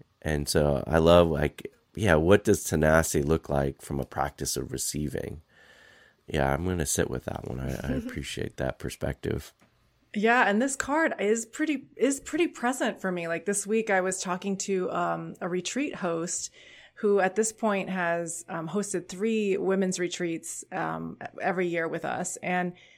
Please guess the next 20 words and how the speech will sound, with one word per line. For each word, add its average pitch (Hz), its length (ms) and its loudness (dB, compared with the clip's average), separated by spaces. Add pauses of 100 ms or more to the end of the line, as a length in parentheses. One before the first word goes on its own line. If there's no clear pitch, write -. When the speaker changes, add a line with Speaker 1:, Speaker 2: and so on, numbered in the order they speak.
(260)
Speaker 3:
she's 349 320 0
one 415 140 4
of 359 80 6
those 320 180 4
people, 247 640 2
just 185 240 -4
very 226 460 0
charismatic, 175 840 0
very 220 500 2
just - 360 -6 (140)
big 220 260 8
and 190 140 0
bright 190 220 2
energy. 180 600 0 (400)
And 156 160 -2
every 269 280 4
time 214 500 2
she's, - 540 -4
you 196 140 -4
know, 170 220 0